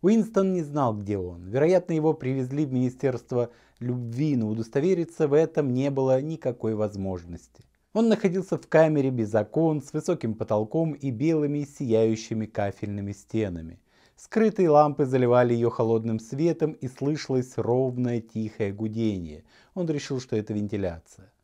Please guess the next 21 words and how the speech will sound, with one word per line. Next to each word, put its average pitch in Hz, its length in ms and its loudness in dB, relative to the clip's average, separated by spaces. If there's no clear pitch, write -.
Вдоль 113 280 0
всех 120 300 -4
стен 190 400 0
с - 80 -16
промежутком 107 680 -4
только 98 280 -6
в 101 80 -4
двери 123 340 -2
тянулась 139 600 -4
то 151 140 -4
ли 120 80 -2
скамья, 107 680 0
то 120 140 -4
ли 92 100 -4
полка – 131 640 -2
как 165 180 -4
раз 180 200 2
такой 143 320 0
ширины, 135 420 -2
чтобы 127 320 -4
сесть. 104 680 -6